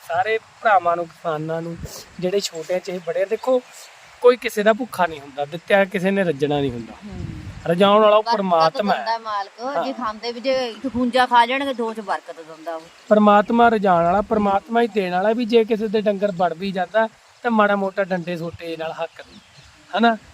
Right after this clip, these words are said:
Speaker 1: ਵੀ ਦੇਖੋ ਇਹਨਾਂ ਦੇ ਕਿਹੜੇ ਕੋਈ
Speaker 2: ਤਿੱਖਾ
Speaker 1: ਖਾਧਾ ਵਿਚਾਰਾ
Speaker 2: ਵਾਰ ਨਾ
Speaker 1: ਬਿਗੜਦਾ।
Speaker 2: ਕਰੋ, ਤਿੱਖਾ
Speaker 1: ਕੋਈ
Speaker 2: ਵਾਰ।
Speaker 1: ਤਿੱਖਾ ਵਾਰ ਨਾ ਕਰੋ। ਤੇ ਅੱਜ ਵਿਚਾਰਾ ਸਵੇਰੇ ਜਦ ਮੈਂ ਪਾਣੀ ਨਾ ਲੱਗੇ ਹੋਏ ਤੇ ਲਾਉਣਾ ਸੀ ਕਿਆਰੀਆਂ ਨੂੰ, ਤੇ ਥੋੜ੍ਹਾ ਜਿਹਾ ਰਹਿੰਦਾ ਤਾਂ ਹਾਲੇ ਕੰਮ ਇਹਦਾ ਥੋੜ੍ਹਾ ਜਿਹਾ ਗਿੱਲਾ ਜਿਹਾ ਕਰਕੇ ਇਹਨਾਂ ਦਾ ਬੀਜਣਾ ਤਾਂ ਸੀ,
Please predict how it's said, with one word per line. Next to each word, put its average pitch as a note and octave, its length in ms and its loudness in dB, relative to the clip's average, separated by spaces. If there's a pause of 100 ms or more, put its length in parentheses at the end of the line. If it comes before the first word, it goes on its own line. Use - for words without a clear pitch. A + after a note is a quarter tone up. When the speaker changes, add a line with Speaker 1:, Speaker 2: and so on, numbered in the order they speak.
(160)
Speaker 1:
ਵੀ A3+ 80 0
ਦੇਖੋ A3 320 6
ਇਹਨਾਂ G#3+ 160 6
ਦੇ A3 120 4
ਕਿਹੜੇ A3 240 0
ਕੋਈ G#3+ 120 -4
Speaker 2:
ਤਿੱਖਾ F#3 200 0
Speaker 1:
ਖਾਧਾ C#4 180 6
ਵਿਚਾਰਾ A3+ 280 2
Speaker 2:
ਵਾਰ F#3 100 -6
ਨਾ F#3 60 -12
Speaker 1:
ਬਿਗੜਦਾ। G#3+ 220 -8
Speaker 2:
ਕਰੋ, G#3+ 120 -14
ਤਿੱਖਾ F#3+ 260 -20
Speaker 1:
ਕੋਈ C#4 120 6
Speaker 2:
ਵਾਰ। C#4+ 80 -4
Speaker 1:
ਤਿੱਖਾ A#3 280 4
ਵਾਰ F3 240 2
ਨਾ C#3+ 80 -14 (120)
ਕਰੋ। D#3 200 -6 (460)
ਤੇ A3 200 6
ਅੱਜ A3 180 0 (960)
ਵਿਚਾਰਾ G#3+ 300 6
ਸਵੇਰੇ A3 760 6 (380)
ਜਦ F#3+ 160 -2
ਮੈਂ G#3 160 0
ਪਾਣੀ G3 600 -2 (160)
ਨਾ F#3 580 -4
ਲੱਗੇ F3 300 -12
ਹੋਏ F#3 100 -4
ਤੇ G3 120 -10
ਲਾਉਣਾ E3+ 300 -2
ਸੀ F3 120 -12
ਕਿਆਰੀਆਂ D#3+ 540 -2
ਨੂੰ, F#3+ 120 -6 (880)
ਤੇ D#3+ 180 -2
ਥੋੜ੍ਹਾ E3+ 280 -4
ਜਿਹਾ F#3 220 0 (300)
ਰਹਿੰਦਾ D#3+ 280 -2
ਤਾਂ F3 100 0
ਹਾਲੇ E3 140 -2
ਕੰਮ D3+ 280 -4
ਇਹਦਾ E3 160 -2
ਥੋੜ੍ਹਾ E3 220 -6
ਜਿਹਾ E3 100 -6
ਗਿੱਲਾ D3 200 -4
ਜਿਹਾ D3+ 120 -2
ਕਰਕੇ C#3+ 340 -6
ਇਹਨਾਂ D3+ 140 -8
ਦਾ F#3 100 -4
ਬੀਜਣਾ D3 520 -4
ਤਾਂ C#3 160 -8
ਸੀ, E3 140 -12